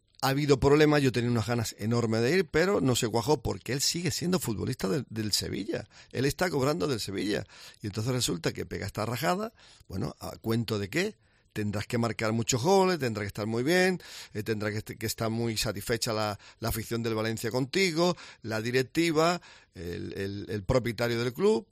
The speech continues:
para que te haga una oferta y te puedas quedar allí, porque aquí aquí dudo que tú vengas a jugar o venga tal, porque es que, ¿a cuento de qué viene eso,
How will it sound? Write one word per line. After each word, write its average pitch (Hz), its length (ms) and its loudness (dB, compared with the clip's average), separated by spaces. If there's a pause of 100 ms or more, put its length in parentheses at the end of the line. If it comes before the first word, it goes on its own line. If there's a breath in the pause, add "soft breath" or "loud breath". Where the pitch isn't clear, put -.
para 101 200 -4
que 98 80 -8
te 101 140 -8
haga 107 80 -4
una 120 160 0
oferta 156 640 2
y 135 100 -4
te 110 140 -4
puedas 110 260 -2
quedar 139 240 0
allí, 143 200 0
porque 107 280 -4
aquí 165 400 0 (220)
aquí 92 320 -12
dudo 113 340 -2
que 101 140 -6
tú 101 320 -6 (320 loud breath)
vengas 104 420 -2
a 98 40 -6
jugar 123 400 2
o 165 40 2
venga 113 220 -2
tal, 147 240 0
porque 92 160 -8
es - 80 -14
que, - 180 -10 (180)
¿a 104 120 -2
cuento 113 420 -4
de 90 120 -8
qué 113 160 -4
viene 117 240 -8
eso, 220 360 -8